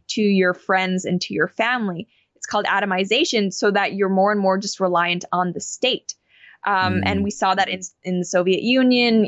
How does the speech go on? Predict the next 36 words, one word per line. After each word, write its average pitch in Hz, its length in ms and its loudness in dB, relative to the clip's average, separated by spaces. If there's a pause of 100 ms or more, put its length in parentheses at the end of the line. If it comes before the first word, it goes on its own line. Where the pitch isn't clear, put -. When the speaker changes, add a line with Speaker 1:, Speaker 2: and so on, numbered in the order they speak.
Speaker 1:
uh, 180 220 0
you 180 100 0
know, 165 100 -2
in 170 80 -2
communist 175 460 -2
China, 196 380 -2
children 190 340 0
were 185 120 4
encouraged 214 600 0
to 214 100 -2
rat 165 340 0
out 170 360 0
their 170 640 0
parents 202 420 -2
and 185 160 0
things 156 280 -4
like 131 260 -2
that. - 220 -4 (340)
Um, 220 280 0
so 247 200 0
it's, - 420 -4
it's - 200 -2
really 370 260 4
interesting. 233 420 0
And 214 100 4
of 208 120 -4
course, 233 240 -2
you 208 60 2
know, 196 100 0
nineteen 190 400 0
eighty-four 180 580 0
is, 180 200 0
is 175 240 0
another 180 320 2
example 170 540 -2
of, 165 200 -2